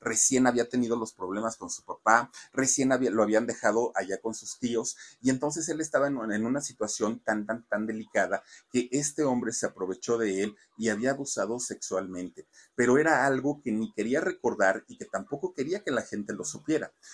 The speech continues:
Sin embargo, cuando Liz, eh, Taylor confiesa esta situación, dice, "Por favor, esta historia no la den a conocer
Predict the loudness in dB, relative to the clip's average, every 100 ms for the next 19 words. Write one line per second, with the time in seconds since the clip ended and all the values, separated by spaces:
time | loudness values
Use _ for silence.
0 | -8 -2 0 0 2 4 4 4 2 2
1 | -4 -2 -6 -6 -6 -4 0 0 0 _
2 | _ _ _ -4 0 0 -2 -2 -2 -2
3 | -4 -8 -6 -2 0 2 0 -2 -8 -6
4 | -6 -6 -6 -2 -2 -2 -12 -20 _ -20
5 | -12 -2 0 0 -2 _ 4 4 4 2
6 | 4 2 2 -4 -6 -4 -4 -4 0 0
7 | 2 -2 0 0 0 0 0 -2 -2 -4
8 | -4 -2 -4